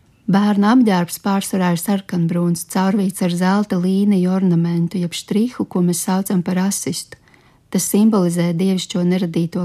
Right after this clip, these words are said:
gaismu, kas visu piepilda un caurvī, atgādina arī par Kristu kā pasaules gaismu.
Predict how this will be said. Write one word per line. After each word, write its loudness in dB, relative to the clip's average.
gaismu, -2
kas -6
visu -4
piepilda 0
un 0
caurvī, -2
atgādina 2
arī 0
par -8
Kristu -4
kā -4
pasaules -4
gaismu. -4